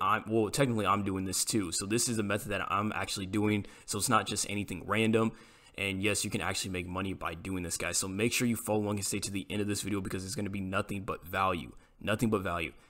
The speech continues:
Make sure you do that, uh, do that. Also, hit the thumbs up button, like and subscribe, turn on post notifications so you get notified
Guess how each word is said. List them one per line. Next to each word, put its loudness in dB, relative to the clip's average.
Make 0
sure 0
you 0
do 2
that, -4
uh, -2
do -2
that. -2
Also, 0
hit -6
the -6
thumbs -2
up 0
button, -2
like 2
and -4
subscribe, -2
turn -6
on -2
post 4
notifications -6
so -6
you -4
get -6
notified -4